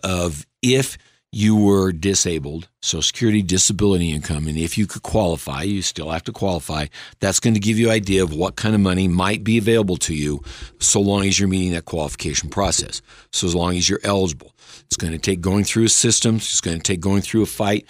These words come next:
You, you're gonna wanna get specialized lawyers who deal in that to see what might be available for you. And, but that's the kind of benefits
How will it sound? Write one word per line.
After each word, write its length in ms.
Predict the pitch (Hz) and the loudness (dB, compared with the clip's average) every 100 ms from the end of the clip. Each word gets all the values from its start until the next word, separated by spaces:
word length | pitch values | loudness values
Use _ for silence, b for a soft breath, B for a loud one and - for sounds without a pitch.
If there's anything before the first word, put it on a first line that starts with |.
| B B - | B B -12
You, 160 | 78 - | -10 -6
you're 220 | 92 92 | -4 -2
gonna 160 | 95 95 | -2 0
wanna 220 | 92 92 | 0 0
get 180 | 85 85 | 0 -2
specialized 640 | - 90 87 98 104 104 | -2 0 0 2 2 2
lawyers 340 | 98 101 98 - | 4 4 2 0
who 80 | 80 | 0
deal 240 | 98 98 | 2 2
in 60 | 90 | 2
that 220 | 78 76 B B B | -2 -4 B B B
to 100 | - | -2
see 280 | - - 104 | 0 2 2
what 220 | 95 90 | 2 2
might 300 | 92 92 90 | 0 0 0
be 140 | 92 95 | 0 0
available 400 | 110 139 95 64 | 2 2 0 -4
for 180 | 67 | -10
you. 260 | 60 60 - B B B B - | -10 -10 -14 B B B B -6
And, 160 | 95 78 | -4 -4
but 160 | 92 | -2
that's 380 | 98 107 117 - | 0 0 0 -2
the 60 | - | -2
kind 300 | - 123 120 | -2 2 2
of 140 | 98 | 2
benefits 680 | 120 107 - 78 76 - | 0 0 -4 -6 -4 -2